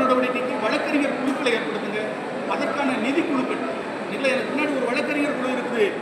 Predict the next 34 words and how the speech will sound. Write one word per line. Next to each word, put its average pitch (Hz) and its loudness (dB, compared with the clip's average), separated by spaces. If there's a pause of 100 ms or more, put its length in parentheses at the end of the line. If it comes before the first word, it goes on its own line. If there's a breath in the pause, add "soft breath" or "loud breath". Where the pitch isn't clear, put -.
(320)
அதற்கு 214 -2
நிதி 285 2
கொடுக்கறதுக்கு 277 -2
ஒரு 233 -4
குழு 262 0
இருக்குன்னு 262 -4
போய் 254 -4
தான் 277 -2
நாங்களாம் 254 -2
வந்து 240 -2
பேசுறோம். 220 -2
ஏன்னா 240 0
இப்போ - -4
வழக்காயிடுச்சுன்னா 285 0 (320)
கேட்கறது 285 0
பாருங்க. 180 -2 (1500)
ஒரு 262 0
குழுவை 339 2 (100)
வந்து 262 0
சமூகத்திற்கு 254 0
வந்து 254 2
அந்த - 0
மாவட்டம் 302 2
தோறும், 262 4
மாவட்டம் 262 0
தோறும் 233 2
ஏற்படுத்திக்கிட்டு 220 0 (680)
வழக்குகளை 254 0
வந்து 233 -2 (240)
எதிர்கொள்வோம். 247 0 (240)
மேலும் 302 2
மேலும் 262 2
வழக்குகள் 262 0
பாயாத 240 2